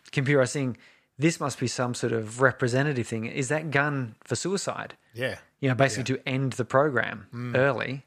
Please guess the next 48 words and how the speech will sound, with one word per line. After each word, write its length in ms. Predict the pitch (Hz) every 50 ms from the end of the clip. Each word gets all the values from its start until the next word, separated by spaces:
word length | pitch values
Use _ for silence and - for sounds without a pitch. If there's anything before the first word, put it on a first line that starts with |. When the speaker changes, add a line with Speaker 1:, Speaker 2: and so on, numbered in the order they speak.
| _ _ -
Speaker 2:
Yep, 320 | 107 107 104 - - -
yep. 160 | 113 110 107 _ _ _
Speaker 1:
And, 480 | - 131 123 123 123 123 127 123 110 - - _ -
you 100 | 135 127
know, 140 | 120 117 120
it 220 | 135 151 156 135
locks 300 | 143 147 143 - - -
him 140 | 135 123 123
down 300 | 139 139 135 131 127 123
so 120 | - 127
he 100 | 123 147
can't 240 | - - 135 123 120
make 220 | 113 110 107 -
any 140 | 139 131 117
phone 240 | 104 - 131 123 120
calls 240 | - 123 123 104 113
in 80 | 113
or 140 | 110 107 113
out. 360 | 120 131 131 127 127 - -
There's 160 | 120 123 117 110
Speaker 2:
Mm. 100 | 101 90 _ _ _ _ _ _ _ _ - - - - _ _ _ _ _ _ _ -
Speaker 1:
in-, 140 | 151 143
his 320 | 139 131 127 127 151 135 143
information 540 | 151 123 110 127 123 127 127 - - 117 110
can't 400 | - - 135 127 123 117 113 - _ _ _ -
move 300 | 127 127 135 139 127 117
around 320 | 117 113 120 120 120 120 113
inside 360 | 107 107 - 127 113 110 104
this 80 | - 120
archive 520 | 120 127 143 139 - - 113 107 107 104
anymore. 440 | 107 107 104 104 117 - 120 - - _ -
Speaker 2:
Yeah, 140 | 131 135 135
is 160 | 127 120 117
it, 140 | 117 139 131
is 120 | 127 123
it 140 | 131 120 117 131 - -
Speaker 1:
And 160 | 147 135 131
Speaker 2:
to 60 | 135
Speaker 1:
it, 80 | 143 135
Speaker 2:
self-destruct? 760 | - - - 120 120 113 - - - 120 - - - - 165
Speaker 1:
is 140 | 147 151 160
it 100 | 156 151
a 80 | 156
self-destruct 680 | 135 - 175 175 165 - - 147 - - 175 175 - -
mechanism? 460 | 185 143 123 113 127 113 104 117 120
That's 180 | 127 135 143 -
what 140 | 160 151 139
I, 40 | 120